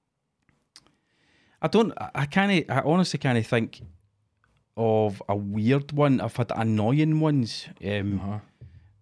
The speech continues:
Speaker 2: I have
Speaker 1: an-,
Speaker 2: annoying
Speaker 1: annoying
Speaker 2: ones all the
Speaker 1: ones
Speaker 2: time.
Speaker 1: where I, where, where I had a client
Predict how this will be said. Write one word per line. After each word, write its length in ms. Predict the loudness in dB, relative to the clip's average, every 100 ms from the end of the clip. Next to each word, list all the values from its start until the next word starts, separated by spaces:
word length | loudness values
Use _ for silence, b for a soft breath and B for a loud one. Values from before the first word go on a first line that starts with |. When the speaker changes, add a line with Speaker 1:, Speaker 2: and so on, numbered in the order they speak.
| _
Speaker 2:
I 60 | -4
have 120 | -2
Speaker 1:
an-, 100 | 0
Speaker 2:
annoying 80 | 2 2 4 4
Speaker 1:
annoying 60 | 2
Speaker 2:
ones 200 | 2 0
all 140 | 0
the 60 | 0
Speaker 1:
ones 120 | 0 -2
Speaker 2:
time. 60 |
Speaker 1:
where 100 | -2
I, 80 | -2 -4
where, 160 | -4 -4
where 60 | -6 -12 -8
I 20 |
had 100 | -6
a 40 | -6
client 520 | -2 0 2 0